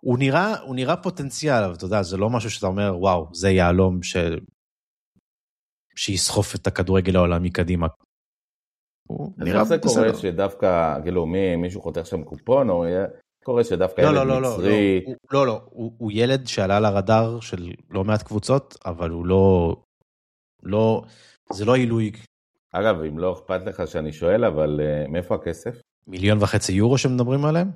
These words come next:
Speaker 2: אבל גם זה, אה, מיליון וחצי יורו, פלוס חוזה, פלוס דברים, צריך לזכור, אה, זה,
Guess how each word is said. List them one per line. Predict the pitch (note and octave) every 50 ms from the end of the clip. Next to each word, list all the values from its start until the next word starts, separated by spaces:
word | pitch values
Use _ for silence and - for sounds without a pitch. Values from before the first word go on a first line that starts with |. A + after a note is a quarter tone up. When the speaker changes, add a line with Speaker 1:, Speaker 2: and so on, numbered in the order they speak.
| - _ _ -
Speaker 2:
אבל | - E2 E2 F2 E2
גם | E2+ F2+ F2
זה, | E2 D#2+ G#2 B2
אה, | C#3+ D#3 C#3+ G#2+ F#2 F2 F2+
מיליון | F2+ F2+ F2+ F2+ F2+
וחצי | E2 E2 D2+ - G2+
יורו, | C#3 D3+ A#2 F#2 -
פלוס | F2 E2 D2+ -
חוזה, | - F2+ E2+ E2 A#2+ C#3 B2+ -
פלוס | G2+ G#2 G2 - -
דברים, | F#2+ F#2+ G#2 C#3 D3 B2+ G2
צריך | - A2 F#2 G2
לזכור, | G2+ F#2 - - D#3+ D#3 C3 F#2+ E2+
אה, | D#2+ D#2+ E2+ E2+ E2 D#2+ D#2+ D#2+ D#2 D#2 D#2 - _ _ _ _ _ _ _ _ _
זה, | - D#2+ F2+ F#2